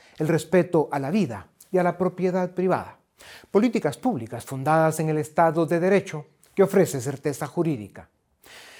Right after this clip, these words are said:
La segunda condición es que la economía crezca lo suficiente para crear oportunidades para todos, sin olvidar que la economía solo crece si la política funciona.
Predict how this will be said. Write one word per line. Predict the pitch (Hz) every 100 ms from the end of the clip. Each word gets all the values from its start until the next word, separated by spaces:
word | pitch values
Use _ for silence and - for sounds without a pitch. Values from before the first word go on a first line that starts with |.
| - - -
La | 185
segunda | 214 226 180 160
condición | 165 160 - 180 175 190
es | 175 -
que | 175
la |
economía | 170 175 196 175 139
crezca | 139 151 147 160
lo | 156
suficiente | 156 165 175 - 233 135 107 -
para | 170 165
crear | 185 185 185
oportunidades | 170 156 135 156 160 165 160 156 -
para | - 135
todos, | 135 202 120 110 - _ - -
sin | - 185
olvidar | 240 156 208 147 -
que | -
la | 127
economía | 123 139 139 196 127 110 _ _
solo | - 214 160
crece | - 196 - 110
si | 107
la | 156 151
política | 160 165 - 123 117
funciona. | 143 127 160 95